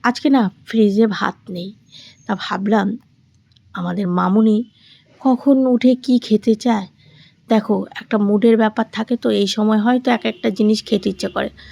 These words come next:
হয়তো যদি বলে, "মামুনি, আমি একটু ভাত খাবো," ফ্রিজে ভাত থাকলে চিন্তা করতাম না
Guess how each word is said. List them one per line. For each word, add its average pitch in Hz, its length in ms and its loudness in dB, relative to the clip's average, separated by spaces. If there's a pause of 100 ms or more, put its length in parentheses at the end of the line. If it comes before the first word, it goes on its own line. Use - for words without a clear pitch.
(240)
হয়তো 190 380 2
যদি 220 280 2
বলে, 196 240 0
"মামুনি, 208 440 2 (680)
আমি 208 200 2
একটু 202 180 2
ভাত 226 320 -2
খাবো," 190 300 -8 (460)
ফ্রিজে 285 300 6
ভাত 247 260 4
থাকলে 269 240 0
চিন্তা 202 300 0
করতাম 185 360 -10
না 190 180 -10